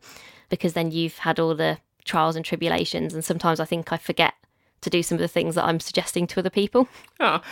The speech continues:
Speaker 2: well, and just to be your conscience, uh, 'cause you know, <laughs> you know you love
Speaker 1: No,
Speaker 2: me
Speaker 1: you're,
Speaker 2: doing
Speaker 1: like,
Speaker 2: that.
Speaker 1: writing that down, or you're probably putting that on your pinboard,
Speaker 2: <laughs> No.
Speaker 1: aren't you, as we speak?
Speaker 2: <laughs> No, no, it's worse. I was listening back to, uh,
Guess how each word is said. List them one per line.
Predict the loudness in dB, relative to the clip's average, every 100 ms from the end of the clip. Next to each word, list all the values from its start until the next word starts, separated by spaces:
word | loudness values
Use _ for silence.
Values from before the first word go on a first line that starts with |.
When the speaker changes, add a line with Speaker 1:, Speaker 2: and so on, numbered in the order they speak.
| -2
Speaker 2:
well, | 6 8
and | 8
just | 6 2
to | 0
be | 2
your | 4 6 4
conscience, | 2 2 2 2 0 0 -2 -4 -2
uh, | 2 2 4 2
'cause | 0 0
you | 2
know, | 4 6
<laughs> | 6 6
you | 6
know | 8
you | 8 8
love | 8
Speaker 1:
No, | 8
Speaker 2:
me | 8
Speaker 1:
you're, | 10
Speaker 2:
doing | 10
Speaker 1:
like, | 10
Speaker 2:
that. |
Speaker 1:
writing | 8 8
that | 6 6
down, | 8 6
or | 6 6
you're |
probably | 6 6 6
putting | 6 4
that |
on | 4
your | 4
pinboard, | 6 8 10 10
Speaker 2:
<laughs> | 10
No. |
Speaker 1:
aren't | 8 8
you, | 4
as | 4
we |
speak? | 2 6 6 6
Speaker 2:
<laughs> | 4
No, | 6 8 8
no, | 6 6
it's | 4 6
worse. | 6 6 4 -2 0 8
I | 8
was | 8
listening | 6 6 6 8
back | 8 6 4
to, | 4 6 8 8
uh, | 8 8 6